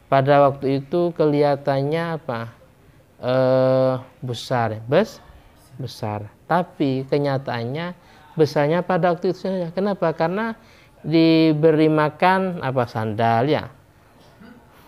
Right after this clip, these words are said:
Jadi bukan rumput, <laughs> bukan murni rumput, sandal. Terus mungkin botol aqua dan seterusnya semua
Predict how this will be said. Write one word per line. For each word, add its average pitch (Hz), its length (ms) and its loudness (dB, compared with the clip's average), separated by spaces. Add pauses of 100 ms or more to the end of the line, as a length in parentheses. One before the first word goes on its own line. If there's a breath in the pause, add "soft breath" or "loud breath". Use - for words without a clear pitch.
(520)
Jadi 156 240 0
bukan 180 320 2
rumput, 165 520 2
<laughs> 160 120 -4
bukan 180 240 2
murni 185 240 6
rumput, 165 400 2 (240 loud breath)
sandal. 110 880 -4 (560)
Terus 135 480 2
mungkin 135 640 -2
botol 123 320 0
aqua 110 480 0
dan 147 320 0
seterusnya 160 480 -2
semua 156 320 -4